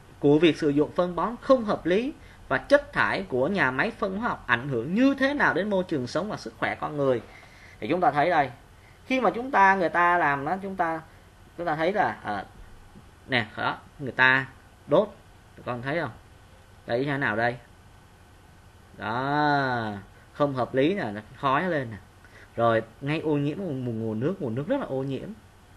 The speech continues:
Và khi chúng ta thấy là chúng ta đốt, à, người ta đốt như thế này nè, đó, thì thấy là mắt sẽ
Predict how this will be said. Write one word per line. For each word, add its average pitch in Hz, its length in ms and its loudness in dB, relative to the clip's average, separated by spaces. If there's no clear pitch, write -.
Và 113 100 -2
khi 151 180 0
chúng 180 140 -2
ta 160 100 -2
thấy 147 200 0
là 165 120 -2
chúng 160 140 -10
ta 151 120 -4
đốt, 156 360 2
à, 120 120 -6
người 110 100 -4
ta 120 120 -4
đốt 160 200 -2
như 170 80 -6
thế 165 120 -8
này 147 180 -4
nè, 107 140 -6
đó, 101 400 -4
thì 107 100 -4
thấy 127 160 -4
là 135 100 -6
mắt 131 300 -4
sẽ 151 100 -10